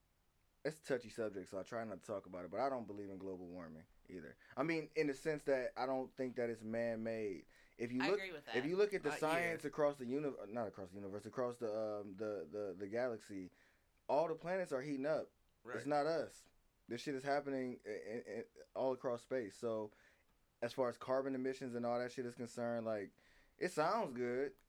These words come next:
Speaker 1: but
Speaker 3: And
Speaker 1: again, I just
Speaker 3: polar
Speaker 1: have to
Speaker 3: shifting
Speaker 1: question
Speaker 3: and shit
Speaker 1: it.
Speaker 3: like that too, because when the poles shift, like, you have to take into account the weather is gonna change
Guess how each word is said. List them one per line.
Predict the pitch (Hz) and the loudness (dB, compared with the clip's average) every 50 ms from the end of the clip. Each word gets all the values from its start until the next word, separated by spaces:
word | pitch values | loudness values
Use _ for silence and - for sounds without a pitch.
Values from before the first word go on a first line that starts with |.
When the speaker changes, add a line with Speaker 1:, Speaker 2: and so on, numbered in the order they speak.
| - | -8
Speaker 1:
but | 110 117 127 | -2 0 2
Speaker 3:
And | 127 285 277 | 2 4 4
Speaker 1:
again, | 135 135 135 139 | 2 2 4 4
I | 143 | 4
just | 151 | 4
Speaker 3:
polar | - 180 135 | 2 2 0
Speaker 1:
have | - | 0
to | - | 0
Speaker 3:
shifting | 160 143 - 120 | 0 0 2 2
Speaker 1:
question | 120 113 123 123 | 2 0 -2 -4
Speaker 3:
and | 101 | -6
shit | 98 95 | -6 -6
Speaker 1:
it. | 92 | -6
Speaker 3:
like | 92 98 107 107 | -8 -10 -10 -10
that | 113 113 101 73 - | -8 -8 -8 -8 -10
too, | - 135 123 117 104 | -10 -10 -10 -10 -10
because | 110 110 107 123 120 120 120 117 113 101 - - 87 120 | -12 -10 -8 -6 -4 -4 -4 -4 -6 -10 -14 -18 -14 -12
when | 131 127 120 117 95 - _ - 101 | -10 -10 -10 -12 -14 -18 _ -18 -16
the | 113 120 | -14 -12
poles | 120 131 135 135 123 113 110 | -10 -8 -8 -8 -8 -8 -10
shift, | - - 139 147 139 120 117 - _ _ _ _ _ _ _ _ - | -10 -8 -6 -4 -4 -4 -6 -8 _ _ _ _ _ _ _ _ -8
like, | 110 123 127 | -6 -6 -6
you | 127 127 | -6 -6
have | 120 117 | -8 -8
to | - | -8
take | 143 135 120 | -8 -8 -8
into | 127 117 104 98 | -8 -10 -12 -12
account | 110 135 135 127 117 107 | -10 -8 -8 -8 -8 -10
the | 117 | -12
weather | 110 110 123 131 127 123 110 | -10 -8 -6 -6 -4 -4 -6
is | 107 123 113 107 | -6 -8 -10 -10
gonna | 104 123 127 123 104 107 | -12 -12 -12 -12 -12 -12
change | - - 127 120 117 117 104 101 | -12 -10 -10 -8 -10 -10 -12 -14